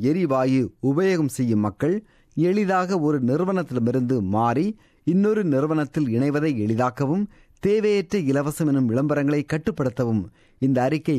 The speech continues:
பரிந்துரை செய்துள்ளது. நாட்டில்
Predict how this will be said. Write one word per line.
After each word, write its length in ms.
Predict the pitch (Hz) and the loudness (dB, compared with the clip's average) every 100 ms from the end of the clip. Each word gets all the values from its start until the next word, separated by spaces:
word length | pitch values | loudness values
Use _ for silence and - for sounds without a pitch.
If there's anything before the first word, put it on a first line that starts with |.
| 120 | -2
பரிந்துரை 500 | 139 160 151 127 120 | -2 0 0 0 0
செய்துள்ளது. 460 | 147 117 110 110 113 87 - _ _ _ _ _ - _ - - - - - - | -2 -2 -2 -2 -2 -6 -16 _ _ _ _ _ -20 _ -20 -20 -20 -20 -12 -4
நாட்டில் 500 | 156 208 - 117 | -2 -2 -2 -4